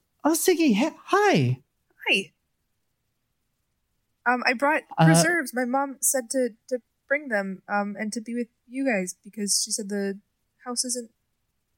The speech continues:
Speaker 2: good. And she might not be
Speaker 1: Uh,
Speaker 2: home.
Speaker 1: she, she looks up at, um, her husband and then looks back at you and says, "Absolutely, please come on in.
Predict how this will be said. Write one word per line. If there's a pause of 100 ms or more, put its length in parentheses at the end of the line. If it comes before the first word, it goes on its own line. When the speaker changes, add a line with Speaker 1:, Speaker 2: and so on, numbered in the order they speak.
(340)
Speaker 2:
good. (1600)
And
she
might
not
be
Speaker 1:
Uh,
Speaker 2:
home.
Speaker 1:
she, (1200)
she
looks
up
at, (160)
um, (880)
her
husband (420)
and
then
looks
back
at
you
and
says, (540)
"Absolutely,
please
come
on
in.